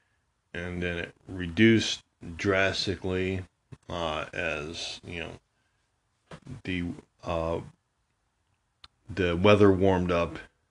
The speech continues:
uh, especially in the northern states, and so it dramas-, dramatically reduced in, uh, around June, July, uh, timeframe of twenty twenty.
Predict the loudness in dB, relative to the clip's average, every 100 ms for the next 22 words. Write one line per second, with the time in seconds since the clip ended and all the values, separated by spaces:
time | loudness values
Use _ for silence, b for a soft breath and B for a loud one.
0 | _ _ -8 -8 -8 -10 -6 -6 -6 -4
1 | -4 -4 -4 -6 -6 -6 -8 -10 -8 -4
2 | -2 -2 -4 -6 -8 -10 -4 -2 -2 -2
3 | -8 -10 _ _ _ _ _ B B B
4 | B -6 -4 -2 -2 -4 -6 -10 -6 -2
5 | -2 0 4 4 4 -2 -16 _ _ -4
6 | 2 4 6 4 2 2 2 2 2 2
7 | 0 -4 -8 -8 -4 -2 -4 -6 -8 -12
8 | -16 _ _ _ _ _ _ -8 -4 -2
9 | -4 -4 -8 -16 _ _ _ _ -4 0
10 | 2 0 -4 0 2 4 2 -2 -4 -10
11 | -6 -2 0 -2 -6 _ -20 -20 -20 -12
12 | -12 -8 -6 -6 -6 -8 -10 -12 -8 -8
13 | -8 -6 -6 -6 -8